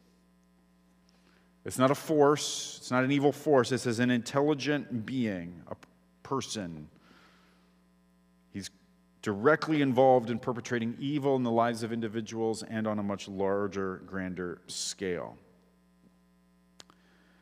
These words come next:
That's who's tempting Jesus here, the enemy of God and his people and his kingdom.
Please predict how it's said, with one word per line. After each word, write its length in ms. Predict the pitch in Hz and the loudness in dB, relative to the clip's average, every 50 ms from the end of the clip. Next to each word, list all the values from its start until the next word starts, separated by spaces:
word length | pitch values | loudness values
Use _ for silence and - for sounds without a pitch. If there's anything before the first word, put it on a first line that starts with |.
| _ _ _ _ | _ _ _ _
That's 220 | 120 117 123 - | 2 2 2 2
who's 180 | - 135 - - | -6 -6 -6 -4
tempting 460 | - 131 127 117 113 - 110 101 95 | -2 -2 -2 0 -2 -4 -4 -4 -4
Jesus 460 | - 101 95 90 85 95 87 82 - | -6 -6 -8 -8 -6 -8 -8 -8 -10
here, 380 | - - - 87 73 64 - - _ | -12 -12 -10 -10 -10 -10 -12 -16 _
the 140 | - 107 113 | -8 -6 -4
enemy 320 | 113 113 117 113 110 107 | -4 -2 -2 -4 -4 -4
of 120 | 101 87 85 | -6 -8 -8
God 360 | - 87 80 80 80 78 78 | -6 -4 -4 -4 -4 -6 -8
and 100 | 80 80 | -12 -14
his 140 | 80 78 - | -16 -18 -20
people 420 | - - 101 92 - 82 80 78 | -16 -16 -16 -14 -12 -12 -12 -12
and 80 | 78 78 | -12 -14
his 140 | 80 - | -16 -18
kingdom. 560 | - - - 95 92 90 82 80 73 69 76 | -18 -16 -14 -14 -14 -12 -14 -14 -16 -16 -20